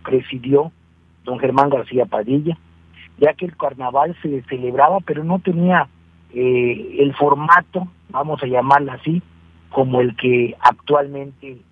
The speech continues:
se está llevando. Ella fue una de las promotoras de que se le diera una formalidad más específica al carnaval,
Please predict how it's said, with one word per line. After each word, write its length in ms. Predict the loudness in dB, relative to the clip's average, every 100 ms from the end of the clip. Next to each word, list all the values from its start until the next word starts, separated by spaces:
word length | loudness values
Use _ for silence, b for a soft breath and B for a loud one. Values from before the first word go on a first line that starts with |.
| _
se 60 | -20
está 220 | -10 -10
llevando. 480 | -4 0 0 0 0
Ella 240 | 0 0
fue 240 | 2 2 0 _ _ _ _ -4
una 300 | 0 2 2
de 120 | 2
las 160 | -2 -4
promotoras 680 | -4 -2 0 2 2 0 -4 _ _ _ _ _
de 120 | -8
que 140 | -6 -4
se 140 | -2
le 120 | -2
diera 340 | 2 2 4 2
una 260 | 0 -4
formalidad 840 | -4 -4 -4 -4 -4 -2 2 2 2 _
más 280 | -2 -2 -2
específica 920 | -6 -12 -16 -14 -14 -12 -8 -6 -8 -12 _ _ _ _ _
al 200 | 2 4
carnaval, 680 | 2 2 0 0 2 0